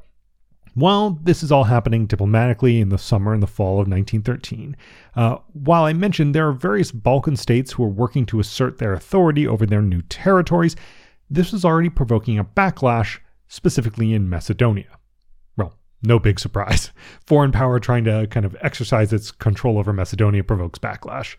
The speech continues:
Yeah, not, not exactly headline-grabbing material, but in any case, in August, the V M R O met with Albanian revolutionaries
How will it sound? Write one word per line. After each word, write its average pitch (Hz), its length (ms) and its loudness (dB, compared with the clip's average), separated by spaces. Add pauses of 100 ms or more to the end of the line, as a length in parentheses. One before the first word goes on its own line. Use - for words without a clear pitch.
(640)
Yeah, - 260 -18
not, 113 320 -4
not 117 160 2
exactly 107 400 0
headline-grabbing 104 760 0
material, 151 560 0 (480)
but 147 300 -2 (160)
in 180 100 2
any 170 140 2
case, - 320 -8 (140)
in 165 200 0 (120)
August, 165 520 -2
the 123 100 0
V 139 180 2
M 190 120 0
R 180 140 4
O 104 140 4
met 113 360 0
with 120 280 0
Albanian 131 520 0
revolutionaries 120 880 -6